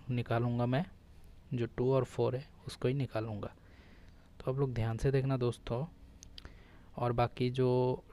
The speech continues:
Friday और शनिवार है, आप लोग booking ज़रूर से ज़रूर play करना, जो community tab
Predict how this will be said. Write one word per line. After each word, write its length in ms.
Friday 420
और 100
शनिवार 460
है, 80
आप 180
लोग 180
booking 360
ज़रूर 160
से 140
ज़रूर 200
play 220
करना, 300
जो 220
community 480
tab 160